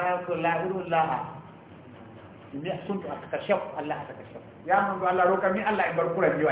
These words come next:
jikina ya bayyana ga mutane, ya ta kallo. Don kan Allah kuma sai manzo Allah wannan kan ya roƙan mata. Ba ta ko ta faɗi ta jikin ta da mai ba ta sake waci da abun. Kun ga nan wanga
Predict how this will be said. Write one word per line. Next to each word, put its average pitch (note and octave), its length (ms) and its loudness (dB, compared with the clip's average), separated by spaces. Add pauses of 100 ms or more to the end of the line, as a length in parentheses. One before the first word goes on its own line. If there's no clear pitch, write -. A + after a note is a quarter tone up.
jikina D3+ 380 -6
ya C3 100 -4
bayyana - 260 -4
ga C#3 100 -10
mutane, C3 280 -6
ya - 140 -10
ta E3+ 80 -4
kallo. F#3 260 -4 (640)
Don B2+ 160 -6
kan D3+ 160 -2
Allah E3 340 0
kuma C#3+ 180 -6
sai F3+ 120 -4
manzo C#3+ 180 -2
Allah C#3 240 2
wannan C3+ 240 4
kan A#2+ 140 -4
ya A#2 100 0
roƙan B2+ 400 0
mata. C3 480 0 (640)
Ba - 180 -2
ta - 140 -12
ko F3+ 200 4
ta E3 180 4
faɗi F3 220 4
ta D3+ 120 -2
jikin B2 340 -6
ta A#2 80 -2
da A#2 120 -2
mai G#2+ 120 -4
ba A#2+ 140 2
ta - 160 -4
sake C#3+ 300 2 (160)
waci A2+ 320 0
da - 80 -8 (100)
abun. G2 240 -10 (720)
Kun F3+ 180 0
ga G#3 100 8
nan G3+ 140 6
wanga F#3 320 6